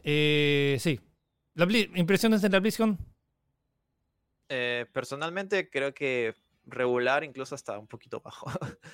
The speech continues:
Speaker 2: Personalmente, para mí. No sé, no sé qué tanto tú dirás. Creo que han habido, ha faltado bombazos. Eh, ha faltado más, ha faltado más información, más que nada, ¿no? Es como que ya, o sea,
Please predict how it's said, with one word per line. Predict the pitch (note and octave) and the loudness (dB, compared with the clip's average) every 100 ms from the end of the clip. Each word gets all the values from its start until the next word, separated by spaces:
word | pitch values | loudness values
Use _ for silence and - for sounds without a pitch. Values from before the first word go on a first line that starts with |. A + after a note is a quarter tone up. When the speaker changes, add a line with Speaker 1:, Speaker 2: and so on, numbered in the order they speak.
| - _ | -20 _
Speaker 2:
Personalmente, | C3+ C3 C#3+ D#3+ C#3 A2+ | 0 2 0 0 -2 -2
para | A#2+ B2 | 0 0
mí. | A#2+ | -2
No | A2+ C3 | -6 -4
sé, | C#3+ | -2
no | C3+ C#3+ | -4 -6
sé | D3 | -6
qué | C#3+ | -4
tanto | C#3 C3+ C3 | -4 -4 -4
tú | C3 | -2
dirás. | A#2 A2 | -2 -2
Creo | - D3 | -2 -2
que | C#3+ | 0
han | C#3 | 0
habido, | C#3+ D3 C#3+ | 2 2 2
ha | C#3 | 2
faltado | D#3 C#3 D3+ D3 C#3 | 0 2 4 4 4
bombazos. | A#2+ A#2+ C#3 C#3 C#3 D3 - _ _ _ _ _ _ | 2 2 2 0 -6 -10 -16 _ _ _ _ _ _
Eh, | A#2 A2+ A2 G#2+ G#2+ - | -12 -8 -8 -8 -10 -8
ha | C3+ | -6
faltado | C3+ C#3 C#3+ C3+ | -4 -2 2 2
más, | C#3 E3+ E3+ - | 2 0 0 -4
ha | D3 | -4
faltado | F3 G#3+ | 0 0
más | A#3 B3 | 0 -2
información, | D4 D4+ C#4+ D4 E4+ G#3+ | -4 -4 -4 -2 -2 -2
más | G#3+ | -2
que | B3 | -4
nada, | D4 C#4+ | -4 -4
¿no? | A3 D4 | -4 -6
Es | |
como | - C4+ | -6 -6
que | A3 | -2
ya, | F#3+ G#3 D#3+ | 2 4 4
o | |
sea, | C3 C3+ | 2 -2